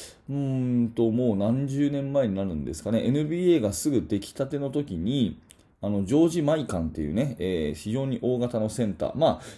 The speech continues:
実際は二メートル六センチだったらしいので、今で言うそんなに高い、背の高い選手じゃないと思うんですが、まあ、あのー、ミネアポリス・レイカーズっていうね、まあ、今ので言うレイカーズですよ。レイカーズに、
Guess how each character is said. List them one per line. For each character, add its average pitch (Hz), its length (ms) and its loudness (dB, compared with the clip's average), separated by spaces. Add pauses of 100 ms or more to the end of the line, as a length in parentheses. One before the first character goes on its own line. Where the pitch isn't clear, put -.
実 143 260 -2
際 185 100 2
は 185 120 6
二 147 160 0
メ 175 140 0
ー 156 40 -4
ト 113 100 0
ル 92 100 2
六 95 220 -2
セ 127 120 -2
ン 123 80 2
チ 120 120 -8
だ 113 80 -6
っ - 20 -20
た - 80 -6
ら 107 80 0
し 110 140 -4
い 92 40 -2
の 69 120 -6
で、 92 180 0 (220)
今 165 280 2
で 113 120 4
言 175 220 4
う 151 40 4
そ 113 160 0
ん 107 80 2
な 104 80 2
に 98 120 0
高 95 340 -4
い、 76 100 -4
背 107 180 -2
の 82 80 -2
高 92 240 -2
い 85 60 2
選 87 160 -4
手 78 80 -8
じ 85 140 -2
ゃ 113 40 2
な 92 140 0
い 85 80 -2
と 80 140 -4
思 101 260 0
う - 20 -4
ん 80 60 -6
で 78 80 -12
す - 140 -12
が、 143 300 2 (360)
ま 131 300 0 (220)
あ、 117 60 -4
あ 117 80 2
の 110 600 4
ー、 - 20 2
ミ 107 160 4
ネ 127 140 2
ア 120 80 4
ポ 117 160 0
リ 110 80 0
ス・ - 160 -6
レ 120 80 6
イ 117 100 4
カ 85 140 -2
ー 82 60 -2
ズ 76 100 -8
っ - 20 -18
て - 120 -10
い - 20 -4
う 101 40 0
ね、 139 140 0
ま 117 120 4
あ、 - 20 4
今 120 160 6
の 82 240 0
で 85 160 -4
言 87 120 0
う - 40 2
レ 113 80 8
イ 107 80 4
カ 90 80 -4
ー 78 60 -2
ズ - 60 -12
で 78 100 -12
す - 60 -12
よ。 - 140 -8
レ 120 140 0
イ 123 40 0
カ 98 140 0
ー 98 40 -4
ズ 120 100 -4
に、 175 200 -4